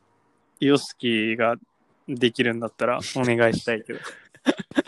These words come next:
Speaker 2: かりました。で、えっと、まず最初に説明を、多分この、これを聞いてくれるであろう人に説明をすると、あの、最初に言っておくと、このラジオ、最後まで聞いても多分なんか、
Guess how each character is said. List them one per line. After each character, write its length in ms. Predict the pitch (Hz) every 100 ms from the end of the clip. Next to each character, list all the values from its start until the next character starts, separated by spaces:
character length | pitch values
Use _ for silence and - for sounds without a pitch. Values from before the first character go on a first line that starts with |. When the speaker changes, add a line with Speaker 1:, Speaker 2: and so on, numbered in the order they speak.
| -
Speaker 2:
か 140 | - 90
り 80 | 90
ま 120 | 90
し 120 | -
た。 120 | - - - - - -
で、 200 | 110 104 _ _ _
え 140 | - 113
っ 60 | 110 -
と、 280 | 110 107 107 _ _ _ _ _ _ _
ま 140 | 135 135
ず 100 | 110
最 200 | 107 101
初 120 | 113
に 140 | 107
説 320 | - - -
明 280 | 107 104 104
を、 120 | 101 -
多 120 | 117
分 160 | 92 80
こ 80 |
の、 100 | 85 82 _
こ 80 | 98
れ 80 | 101
を 60 |
聞 140 | - 101
い 20 |
て 80 | 98
く 120 | 101
れ 80 | 98
る 220 | 95 98 _ _ _ -
で 100 | 101
あ 140 | 104
ろ 140 | 117
う 20 | 92
人 160 | -
に 80 | 87
説 220 | - -
明 120 | 92 90
を 60 |
す 100 | -
る 100 | 87
と、 260 | - 92 78 - - - _ _ -
あ 140 | 101
の、 80 | 101
最 180 | 120 113
初 100 | 123
に 80 |
言 80 | 117
っ 20 |
て 120 | - 120
お 60 |
く 80 | 113
と、 140 | 104
こ 100 | 92
の 100 | 117
ラ 180 | 131 139
ジ 80 | 123
オ、 200 | 98 80 - _ - - _ _
最 220 | - 151
後 80 | 127
ま 100 | 98
で 60 |
聞 160 | 90 -
い 20 |
て 120 | -
も 100 | 104
多 160 | 90 98
分 160 | 90 90
な 100 | 92
ん 80 |
か、 240 | 82 -